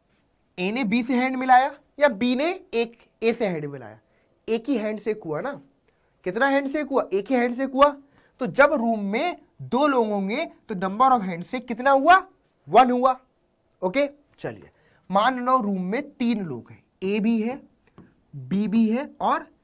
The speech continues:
सी भी है, ठीक है। तो ए, क्या कोई इंसान खुद से हाथ थोड़ी मिलाएगा? "अरे भैया, अक्षय भैया, कैसे हैं आप? बढ़िया सब।" खुद से हाथ थोड़ी मिलाएगा, है ना? इतना भी कतई सिंगल तो कोई, मतलब, क-, सॉरी,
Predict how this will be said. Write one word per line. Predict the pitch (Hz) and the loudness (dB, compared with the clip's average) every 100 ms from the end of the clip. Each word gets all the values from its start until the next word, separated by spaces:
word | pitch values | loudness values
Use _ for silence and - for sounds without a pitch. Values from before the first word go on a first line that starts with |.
| - _ _ _ | -20 _ _ _
सी | - - - 104 | -20 -14 -6 -4
भी | 92 123 | -4 -8
है, | 101 - _ _ _ _ _ _ _ _ _ - | -18 -20 _ _ _ _ _ _ _ _ _ -10
ठीक | 262 | -8
है। | 147 _ _ _ _ - | -10 _ _ _ _ -4
तो | 294 285 - - | -4 -4 -8 -2
ए, | 302 381 403 - _ _ _ _ _ _ _ _ _ _ | 0 0 -4 -12 _ _ _ _ _ _ _ _ _ _
क्या | 247 277 | 4 6
कोई | 302 269 269 | 6 2 2
इंसान | 233 233 214 190 277 285 _ _ - | 0 -2 0 2 0 -4 _ _ -6
खुद | 214 202 | -2 0
से | 220 294 | 2 2
हाथ | - 220 240 240 | 2 0 0 0
थोड़ी | 262 302 | 0 4
मिलाएगा? | 247 185 139 131 - _ - | 4 4 -2 -10 -12 _ -2
"अरे | 220 269 | 6 8
भैया, | 226 220 254 240 | 6 4 4 4
अक्षय | 214 - 233 | 2 -2 -2
भैया, | 208 202 233 | 0 -2 0
कैसे | 190 185 - 208 | 0 -2 -6 -4
हैं | |
आप? | 208 185 | -2 -2
बढ़िया | 151 170 208 | -2 -4 -4
सब।" | 208 - - | -8 -14 -8
खुद | 220 | -8
से | 233 | -4
हाथ | 220 226 - 240 | -4 -4 0 2
थोड़ी | 302 | 2
मिलाएगा, | 240 151 113 - _ _ _ 247 | 2 -2 -6 -16 _ _ _ -6
है | |
ना? | 349 320 _ _ _ 202 | -4 -4 _ _ _ -8
इतना | 202 226 240 | -4 0 0
भी | 233 | -2
कतई | 240 214 220 226 | -2 0 0 -4
सिंगल | 233 214 226 | -6 -4 -2
तो | 220 | -2
कोई, | 214 208 170 | -2 -2 -2
मतलब, | 185 196 _ 160 | -8 -10 _ -12
क-, | 135 - 139 | -12 -12 -12
सॉरी, | 117 | -12